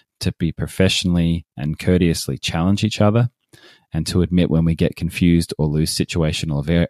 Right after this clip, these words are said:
awareness, to ask for help, and to ask if our colleagues need help. It models that complex and difficult situations like simulation debriefing and indeed like patient care benefit tremendously from an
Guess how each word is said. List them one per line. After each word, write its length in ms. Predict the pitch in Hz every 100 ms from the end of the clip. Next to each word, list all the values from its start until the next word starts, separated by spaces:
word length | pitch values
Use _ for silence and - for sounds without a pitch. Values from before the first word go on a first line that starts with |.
| -
awareness, 580 | 78 92 95 98 - -
to 120 | - -
ask 280 | 95 104
for 140 | - 87
help, 320 | 78 78 - - - _
and 140 | - 85
to 100 | 82
ask 280 | 85 85 -
if 140 | 92
our 100 | 78
colleagues 520 | 73 - 80 80 78 -
need 180 | 73
help. 300 | 65 67 - - _ _ - - _
It 120 | 82
models 420 | 82 107 107 107 -
that 140 | -
complex 640 | - 117 123 113 101 - -
and 200 | 90 85
difficult 440 | 98 - 104 90
situations 840 | - 90 - 90 80 - 85 85 -
like 200 | 65 -
simulation 600 | - 104 107 107 104 92
debriefing 760 | 87 87 82 82 80 - 80 76
and 100 | 73
indeed 460 | 73 71 85 92 90
like 180 | 71 -
patient 440 | - 95 101 90
care 420 | - 82 69 85 - - - _ _
benefit 420 | 98 104 110 -
tremendously 680 | - 92 87 90 87 - 78
from 180 | 78 78
an 140 | 78